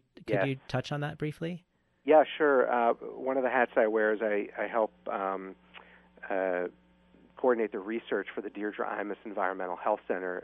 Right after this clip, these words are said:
Speaker 2: uh, at a local University Medical Center, Hackensack, near me. Uh, and our mission is really to identify, uh,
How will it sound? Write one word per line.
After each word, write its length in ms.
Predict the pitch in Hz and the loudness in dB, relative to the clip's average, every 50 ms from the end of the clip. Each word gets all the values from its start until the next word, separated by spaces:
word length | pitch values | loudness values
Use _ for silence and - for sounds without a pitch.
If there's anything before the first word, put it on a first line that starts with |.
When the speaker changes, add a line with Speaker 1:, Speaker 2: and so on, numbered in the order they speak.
| - - | -10 -10
Speaker 2:
uh, 380 | 104 95 92 92 95 - - 98 | -8 -6 -6 -6 -6 -8 -8 -8
at 60 | 95 | -6
a 120 | 98 92 | -6 -6
local 480 | 92 104 101 92 - 101 92 87 87 - - - - - - - _ _ - | -4 -2 -4 -2 -2 -2 -2 -2 -4 -8 -14 -20 -20 -20 -20 -20 _ _ -14
University 480 | - 117 107 104 92 98 92 - - 101 | -8 -6 -4 -2 -2 -2 -4 -4 -6 -4
Medical 320 | 95 98 90 95 - 98 - | -2 -2 -4 -4 -6 -12 -10
Center, 160 | - 92 90 | -10 -8 -6
Hackensack, 580 | 87 110 98 95 - - 95 - - 98 - - - | -4 -4 -4 -4 -6 -10 -10 -6 -6 -6 -6 -8 -12
near 200 | 110 98 101 101 | -10 -8 -6 -6
me. 280 | 101 98 87 87 87 - _ - - - _ _ - | -6 -6 -6 -8 -10 -14 _ -20 -20 -20 _ _ -6
Uh, 180 | 113 113 104 107 110 | -4 -2 0 0 0
and 120 | 117 117 123 | 0 2 6
our 520 | 120 120 117 117 113 117 113 113 117 - - | 6 8 8 8 8 8 8 6 4 2 0
mission 280 | 120 110 - - 117 | -4 -6 -4 -4 -4
is 80 | 107 101 | -2 0
really 200 | 107 110 107 104 | 0 0 0 0
to 140 | 104 117 107 | 0 2 2
identify, 880 | 101 98 110 107 104 110 107 - - 113 104 101 101 101 98 98 98 95 - _ - - _ _ _ - | 2 2 0 0 0 -2 -2 0 2 4 4 6 6 6 6 6 4 2 -2 _ -20 -20 _ _ _ -4
uh, 240 | 120 101 95 95 | -2 0 0 0